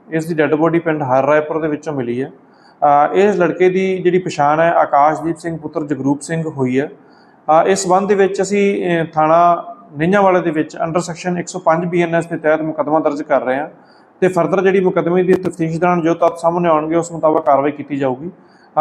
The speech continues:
ਅ, ਇਸ ਤੋਂ ਇਲਾਵਾ ਜਿਹੜੇ, ਅ, ਹੋਰ ਐਵੀਡੈਂਸ ਹੈਗੇ ਆ, ਜਿੱਦਾਂ ਮੋ-, ਅ, ਲੜਕੇ ਦਾ ਮੋਬਾਈਲ ਹੈ, ਉਹਨੂੰ ਸਾਰਿਆਂ ਨੂੰ ਅਸੀਂ ਕਬਜ਼ੇ ਦੇ ਵਿੱਚ ਲੈ ਲਿਆ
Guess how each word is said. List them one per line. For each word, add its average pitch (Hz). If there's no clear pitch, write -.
ਅ, -
ਇਸ 190
ਤੋਂ 214
ਇਲਾਵਾ 180
ਜਿਹੜੇ, 202
ਅ, 170
ਹੋਰ 170
ਐਵੀਡੈਂਸ 185
ਹੈਗੇ 165
ਆ, 170
ਜਿੱਦਾਂ 160
ਮੋ-, 160
ਅ, -
ਲੜਕੇ 156
ਦਾ 180
ਮੋਬਾਈਲ 160
ਹੈ, 170
ਉਹਨੂੰ 185
ਸਾਰਿਆਂ 160
ਨੂੰ 170
ਅਸੀਂ 170
ਕਬਜ਼ੇ 160
ਦੇ 165
ਵਿੱਚ 160
ਲੈ 135
ਲਿਆ 135